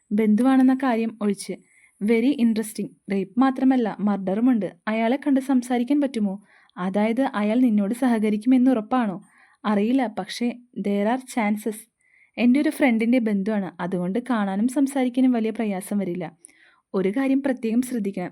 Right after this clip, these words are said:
നിന്റെ ഉദ്ദേശം എന്താണെന്ന് അയാൾ മനസ്സിലാക്കാൻ പാടില്ല. അറിഞ്ഞാൽ അയാൾ കെട്ടുകഥകൾ, ക-, കഥകളുണ്ടാക്കി നിന്നെ വഴിതെറ്റിക്കും." "അയാളെ മാത്രം കണ്ടാൽ പോരാ, അയാളുടെ കുട്ടിക്കാലത്തെ കൂട്ടുകാർ, അയൽക്കാർ,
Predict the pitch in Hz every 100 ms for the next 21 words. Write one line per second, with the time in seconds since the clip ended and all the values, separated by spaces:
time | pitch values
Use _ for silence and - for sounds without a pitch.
0 | - 208 196 254 226 208 - 247 233 233
1 | 233 233 247 285 302 226 208 240 233 247
2 | 240 196 190 185 - _ _ _ - 240
3 | 208 214 262 - 220 233 262 233 208 214
4 | 208 226 - - 226 208 - 214 208 240
5 | 247 220 220 233 247 277 262 196 220 214
6 | 190 175 165 _ _ _ _ _ - 208
7 | 196 208 254 240 254 262 254 247 247 240
8 | 233 226 _ - 202 202 202 240 214 214
9 | 208 202 202 240 240 202 202 202 202 -
10 | 202 202 196 - 208